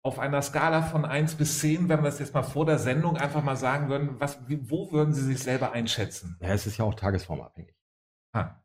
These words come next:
Speaker 2: So, und, äh, da, da muss ich ganz ehrlich sagen, ist heute, also das ist höchstens eine drei, drei Komma fünf. Das sage ich jetzt schon. Also ist auch kein Understatement. So.
Speaker 1: Wunderbar.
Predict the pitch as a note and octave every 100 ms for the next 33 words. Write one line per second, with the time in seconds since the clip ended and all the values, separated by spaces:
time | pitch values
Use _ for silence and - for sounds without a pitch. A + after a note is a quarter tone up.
0 | _ G2+ F2 F#2 F2 D#2+ D#2+ E2 F#2 D#2+
1 | D2+ F2 - G2+ G#2+ A2+ G#2+ A#2 G#2 G2
2 | G2 F#2 F#2 - G2 F#2 F2+ F2 F2 -
3 | F2+ F2+ G#2+ - - G2 G2 F2+ - E2+
4 | D#2+ E2 - F#2+ F#2 F2 F2 E2 D#2+ -
5 | _ _ _ _ _ G#2+ G#2 G#2+ A2+ A2
6 | G2 E2 F#2 G#2 F#2+ F#2 - - C3 C3
7 | B2+ A2+ A2 A2+ G#2+ D#3+ - - _ _
8 | - - _ _ - - G2 F2+ D#2 -
9 | _ _ - - - - D#3 D#3+ D3+ -
10 | - B2+